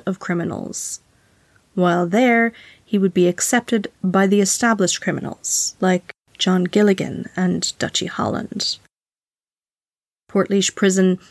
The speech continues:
became like a social club for those who would be the key players in Ireland's gangland crime scene in the nineteen nineties.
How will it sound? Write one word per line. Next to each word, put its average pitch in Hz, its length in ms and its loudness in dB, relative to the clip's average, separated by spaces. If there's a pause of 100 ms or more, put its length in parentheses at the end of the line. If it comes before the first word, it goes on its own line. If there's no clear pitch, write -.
(180)
became 247 380 2
like 285 160 0
a 262 60 2
social 190 520 2
club - 360 -4
for - 200 -2
those 196 380 2
who 202 80 2
would 185 120 4
be 185 120 2
the 175 100 0
key 202 260 -2
players 185 600 0
in 180 160 0
Ireland's 185 380 2
gangland 180 500 -2
crime 233 320 2
scene - 320 -2
in 190 100 0
the 190 80 2
nineteen 175 380 -2
nineties. 185 560 0